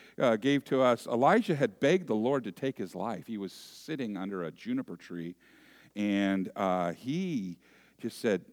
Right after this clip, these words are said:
"Let me die. It's hopeless."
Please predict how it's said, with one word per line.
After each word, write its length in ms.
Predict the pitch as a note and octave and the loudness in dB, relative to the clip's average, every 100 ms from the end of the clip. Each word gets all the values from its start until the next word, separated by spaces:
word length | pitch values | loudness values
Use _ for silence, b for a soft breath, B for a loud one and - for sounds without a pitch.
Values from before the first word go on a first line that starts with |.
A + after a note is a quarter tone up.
| - | -8
"Let 280 | B2 F3 F#2+ | -4 -2 -4
me 160 | D#2+ - | -8 -6
die. 500 | F#2+ G2+ G#2+ F2 - - _ _ _ _ _ _ _ _ _ _ _ - | -6 -4 -6 -8 -12 -18 _ _ _ _ _ _ _ _ _ _ _ -14
It's 200 | D#3 - | -14 -14
hopeless." 880 | - A#2 C3+ - - - - - | -14 -10 -10 -12 -20 -20 -20 -20